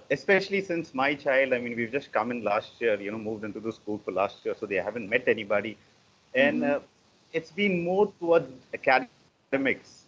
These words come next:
Speaker 1: rather than, you know, a little bit of peer-to-peer interaction would be very nice, I think.
Speaker 2: Yeah, definitely that peer interaction is very important. And I think the school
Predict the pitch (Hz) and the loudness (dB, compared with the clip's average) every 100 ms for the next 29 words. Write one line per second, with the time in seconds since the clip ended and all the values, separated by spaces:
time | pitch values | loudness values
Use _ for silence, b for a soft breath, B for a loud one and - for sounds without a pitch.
0 | - 104 113 127 127 127 131 151 147 175 | -8 -4 -2 -2 -6 -6 -8 -6 2 4
1 | 226 180 185 - 160 160 - 151 147 139 | 4 2 -2 -6 0 0 0 -4 -4 0
2 | 143 139 - 131 143 139 127 120 110 107 | -2 -2 -6 -4 -2 2 4 2 2 -4
3 | - 85 78 - _ _ _ _ _ _ | -4 -8 -10 -18 _ _ _ _ _ _
4 | - _ _ _ _ _ - - - 240 | -20 _ _ _ _ _ -20 -20 0 2
5 | 220 214 254 320 330 370 - - 392 381 | 4 6 6 6 0 0 -4 2 2 6
6 | 294 - 285 302 311 285 277 269 - 294 | 4 4 6 8 8 6 4 4 2 2
7 | 294 220 240 277 302 294 262 302 339 320 | 2 4 4 6 4 6 4 6 4 6
8 | 311 370 392 - 330 - - 349 | 4 4 0 0 -2 -2 4 8